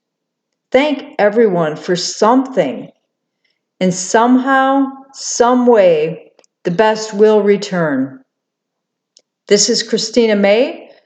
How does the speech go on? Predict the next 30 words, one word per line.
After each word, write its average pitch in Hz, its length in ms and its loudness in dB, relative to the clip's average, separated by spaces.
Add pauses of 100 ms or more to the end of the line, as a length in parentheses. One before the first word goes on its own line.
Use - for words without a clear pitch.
(220)
finishing 226 500 0
another 156 400 0
slice 240 460 2
of 254 160 -8
pie. 185 480 0 (1300)
You 320 100 4
can 359 220 0
check 240 320 -2
out 220 480 0
and 285 240 0
follow 214 420 2
my 185 180 0
life 180 440 0
work 277 360 2
and 254 160 6
mission 175 600 -2 (320)
to - 120 -8
spread 202 460 0
sunshine, 151 880 -4 (140)
one 190 260 0
smile 240 560 2
at 247 80 2
a 254 80 6
time, 190 640 -4 (500)
at 196 200 0
my 165 160 -6
website, 208 840 0 (420)
W 170 400 0
W 165 460 0
W 240 640 -2